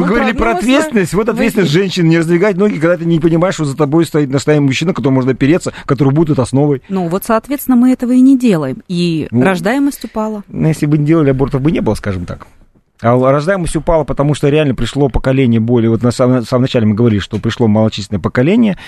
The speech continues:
Speaker 2: это, э, эхо, м, э, Русского Креста девяностых, когда рождаемость была меньше, чем
Speaker 1: А почему у нас
Speaker 2: смертность.
Speaker 1: такие долги по алиментам, Руслан Анатольевич? Колоссальные. Сто с лишним миллиардов, если не
Speaker 2: Вы
Speaker 1: ошибаюсь.
Speaker 2: хотите в оставшиеся пять минут поднять тему алиментов?
Speaker 1: Семь.
Speaker 2: Семь минут.
Speaker 1: Да.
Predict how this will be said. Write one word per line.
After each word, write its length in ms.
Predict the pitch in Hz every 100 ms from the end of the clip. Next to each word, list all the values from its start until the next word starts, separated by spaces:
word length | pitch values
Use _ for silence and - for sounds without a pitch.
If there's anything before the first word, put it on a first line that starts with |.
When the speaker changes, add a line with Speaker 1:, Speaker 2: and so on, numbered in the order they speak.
| -
Speaker 2:
это, 640 | 120 117 113 113 113 110
э, 360 | 113 117 113 117
эхо, 240 | 135 117 110
м, 680 | 110 107 110 107 107 104 95 - - -
э, 280 | 104 104 113
Русского 320 | 117 - 113
Креста 280 | 123 - 110
девяностых, 480 | 107 117 196 - 160
когда 440 | 143 139 147 135
рождаемость 760 | 127 123 120 123 131 131 120 117
была 220 | 107 120
меньше, 260 | 120 117 -
чем 120 | 117
Speaker 1:
А 20 |
почему 180 | 113 -
у 80 | 240
нас 80 | 359
Speaker 2:
смертность. 160 | 403
Speaker 1:
такие 180 | 277 277 202
долги 240 | 240 220
по 160 | - 170
алиментам, 420 | 202 185 156 160
Руслан 280 | 170 180 160
Анатольевич? 280 | 156 - - _ _ _ _ _
Колоссальные. 580 | 185 180 - 175 156 156
Сто 280 | - 233 233
с 100 | 214
лишним 240 | 208 208
миллиардов, 380 | 202 226 208 -
если 180 | - 165
не 120 | 117
Speaker 2:
Вы 80 | 139
Speaker 1:
ошибаюсь. 160 | 170
Speaker 2:
хотите 260 | 156 165 151
в 80 | 147
оставшиеся 400 | - 160 - 139
пять 180 | 160
минут 180 | 147 151
поднять 300 | 151 143 147
тему 240 | - 156 143
алиментов? 460 | 151 190 294 -
Speaker 1:
Семь. 240 | - 185 160 _ _ _ _ _
Speaker 2:
Семь 220 | - 98
минут. 300 | 92 87 82
Speaker 1:
Да. 260 | 175 78